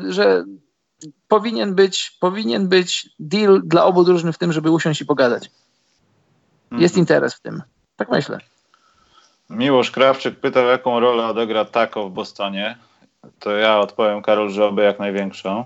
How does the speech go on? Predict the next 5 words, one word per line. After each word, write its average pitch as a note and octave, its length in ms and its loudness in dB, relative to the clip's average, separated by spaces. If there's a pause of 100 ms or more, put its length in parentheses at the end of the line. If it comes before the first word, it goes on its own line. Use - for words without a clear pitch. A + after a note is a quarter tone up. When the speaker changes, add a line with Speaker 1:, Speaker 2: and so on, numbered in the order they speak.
(500)
Speaker 1:
Jako E3+ 300 2
taką. C#3+ 480 -4 (380)
Speaker 2:
Jako A2+ 320 2
tako. A2+ 600 -2 (280)
<laughs> G#2 140 -20